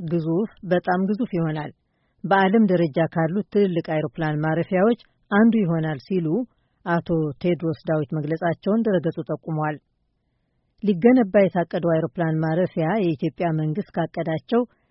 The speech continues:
የመሰረተ ልማት ዝርጋታዎች አንዱ ሲሆን፣ ይህች የምስራቅ አፍሪካ ሀገር እያደገች ያለች የአፍሪካ ግዙፍ ኃይል የሚል ስያሜ እያገኘች ነው ይላል የታይፔ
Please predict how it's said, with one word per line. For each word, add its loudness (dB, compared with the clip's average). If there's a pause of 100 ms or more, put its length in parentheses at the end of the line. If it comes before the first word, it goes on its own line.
(160)
የመሰረተ 0
ልማት 0
ዝርጋታዎች -2
አንዱ -2
ሲሆን፣ -4 (540)
ይህች 0
የምስራቅ 0
አፍሪካ -6
ሀገር -2
እያደገች -2
ያለች 0 (280)
የአፍሪካ 0 (180)
ግዙፍ -2
ኃይል -2
የሚል 2
ስያሜ -4 (420)
እያገኘች 0
ነው 0
ይላል -2 (460)
የታይፔ -2